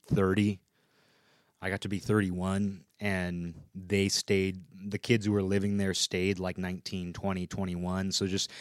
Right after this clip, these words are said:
the age difference got to be a little too much, and I, it became more and more weird. But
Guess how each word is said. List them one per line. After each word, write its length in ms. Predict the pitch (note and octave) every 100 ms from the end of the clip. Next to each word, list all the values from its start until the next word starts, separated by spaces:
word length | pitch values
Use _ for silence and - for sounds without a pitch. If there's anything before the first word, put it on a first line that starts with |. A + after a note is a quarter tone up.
| - -
the 140 | B2+
age 260 | C3 C3+ G#2
difference 300 | A2+ A2+ G2+
got 200 | G#2+ G#2
to 60 | G2+
be 120 | G2
a 80 | F#2+
little 220 | F#2 F2
too 260 | - G#2
much, 360 | F2+ F#2 F#2 -
and 100 | F#2
I, 20 |
it 200 | F2+ G2
became 480 | F2 - F#2 F2 F2+
more 240 | G2+ G2 F#2
and 80 | F#2
more 180 | F2+
weird. 540 | F2 F2 G2 F2+ F2 E2
But 160 | F#2+